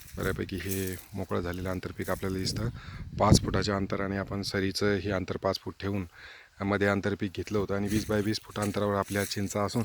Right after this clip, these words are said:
अशा पद्धतीनं, चांगल्या पद्धतीनं त्या, अ, वाढतानाही आपल्याला, अ, दिसतात. या पद्धतीनं आपण बघू शकता. याच,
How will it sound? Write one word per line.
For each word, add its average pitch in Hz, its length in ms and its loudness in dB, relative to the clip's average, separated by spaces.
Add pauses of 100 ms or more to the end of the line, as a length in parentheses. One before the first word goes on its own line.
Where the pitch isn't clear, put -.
(520)
अशा 101 220 0
पद्धतीनं, 98 560 0 (160)
चांगल्या 101 300 0
पद्धतीनं 95 460 -2
त्या, 113 180 0 (560)
अ, 95 160 0
वाढतानाही 95 680 2 (260)
आपल्याला, 101 400 0 (840)
अ, 95 320 2
दिसतात. 92 380 2 (1600)
या 101 140 2
पद्धतीनं 90 540 -2 (2500)
आपण 98 200 -6
बघू 90 180 -2
शकता. - 300 -4 (1800)
याच, 113 280 0